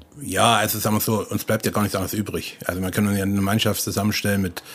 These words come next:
das kann vielleicht Dresden machen, mit Legionäre und, äh, da haben wir das Geld gar nicht dazu und das wollen wir auch nicht. Und wir haben wieder es genüge Hütte, einen Nachwuchsbereich, der sehr, sehr gut arbeitet. Auch wenn da viele leider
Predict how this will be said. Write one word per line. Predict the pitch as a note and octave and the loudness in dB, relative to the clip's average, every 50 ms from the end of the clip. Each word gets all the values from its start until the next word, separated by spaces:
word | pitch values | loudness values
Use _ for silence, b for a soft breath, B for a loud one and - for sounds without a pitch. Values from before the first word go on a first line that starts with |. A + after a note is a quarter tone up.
| B B B B B | B B B B B
das | - - - | -14 -6 -4
kann | G2+ G2 | -2 -2
vielleicht | G2 G2+ F2+ - - | 0 -2 -2 -2 0
Dresden | G#2 A2+ A#2 - - G#2 | 2 2 2 2 2 4
machen, | G#2+ G#2 G#2 G#2 G2 | 4 4 4 4 2
mit | F#2+ F#2 F2 | 0 0 -2
Legionäre | - F#2 F#2 - G2 F#2 F#2+ G#2+ A2 A2 G#2+ G#2 G#2 G2+ | -4 -4 -4 -2 -2 0 2 2 2 4 4 2 2 2
und, | F#2 F#2+ F#2 E2+ - - - - | 0 -2 -2 -4 -4 -6 -4 -2
äh, | - F2+ F2+ F2 B B B B B | -2 -2 -2 -2 B B B B B
da | - F2+ | -2 0
haben | G2+ | 0
wir | G2 | 0
das | F2 - - | 0 0 0
Geld | G#2 G#2+ A2+ - | 0 0 2 4
gar | A2+ A2 | 4 4
nicht | A2+ G2 - | 4 4 2
dazu | A2+ - - - A#2 B2 | 0 0 0 2 2 2
und | G#2+ | 2
das | G2 F#2 - - | 2 0 -2 0
wollen | F#2+ F#2+ G#2+ A2+ | 2 4 6 6
wir | A#2+ | 6
auch | A#2 G#2 G#2 | 4 4 4
nicht. | G#2 G#2+ G#2+ - | 4 4 2 2
Und | F#2+ F#2+ | 0 0
wir | F#2+ F#2 | 0 2
haben | F#2 G2+ G2+ | 2 2 2
wieder | G2 F#2+ F#2 F#2 B B B B B B B - | 2 0 0 -2 B B B B B B B -8
es | - - | -6 -2
genüge | - G2 G2 G#2 G#2 G#2 G2+ G2 G2 G2 G2 F#2 F#2 F#2+ F#2+ G2+ | 0 2 2 4 4 4 4 4 4 2 2 0 -2 -4 -4 -2
Hütte, | G#2 G#2 G2+ G2 F#2 - - | 0 0 0 0 -2 -2 -4
einen | F#2+ F#2 F#2+ | -4 -2 0
Nachwuchsbereich, | F#2+ G2 G#2 G#2+ - G#2+ G2+ - - - G2 F#2 F#2+ G2 - | 0 0 0 0 -2 -2 -4 -4 -4 -4 -2 0 0 0 0
der | - F#2+ F2+ F2 | -2 -2 -2 -2
sehr, | - - G2 G2+ | -2 -2 -2 -2
sehr | F#2 G2+ F#2 | 0 -2 -2
gut | F2 F2+ F2+ F2 F2+ | -2 -4 -4 -2 -2
arbeitet. | G2 G#2 G#2+ A2 A2 G#2+ G#2+ G#2 - - - - | 0 0 4 4 4 4 4 2 0 -4 -10 -10
Auch | - - G2+ G2+ | -10 -8 -4 0
wenn | G#2 G2+ | 0 0
da | G2 G2 | 2 0
viele | F2+ - - A#2+ A2+ A2+ | 0 0 2 4 4 4
leider | G#2 G2+ G#2 G#2+ G#2 G#2 | 4 4 4 4 4 2